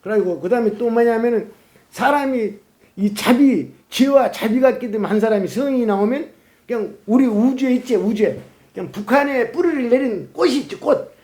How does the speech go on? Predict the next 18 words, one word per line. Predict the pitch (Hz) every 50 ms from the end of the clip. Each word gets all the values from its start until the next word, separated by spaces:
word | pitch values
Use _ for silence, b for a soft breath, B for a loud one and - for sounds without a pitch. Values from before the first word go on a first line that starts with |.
| _ _ -
아, | - - - - 131 - - - 107 101 104 101 98 98 - - 101 98 - - - 156 165 170 170 226
무궁화 | 202 170 190 233 247 269 247 -
꽃이 | - 262 254 208
하나 | 240 226 226 208 175 - B B B B B
그냥 | B 247 220 175 -
피어가지고 | - - - 302 294 247 226 190 185 202 247 233 220 - B B B B B
저 | 233 233 -
캐나다하고 | - - 277 285 277 269 277 269 262 240 226 208
그냥 | 202 220 220 190 160
저 | - 214 190 143
대륙 | - 185 240 240 233 196 143 - -
아프리카에 | - 165 - - 240 233 - 240 220 196
다 | 185 175 175 175
덮어버리는 | - - 208 - 240 262 220 220 208 220 247 269 220 - - - -
그런 | - 262 277 240
그림을 | 180 180 190 233 233 220 196 160
그리는 | 135 156 180 170 156
거야. | 143 131 120 107 113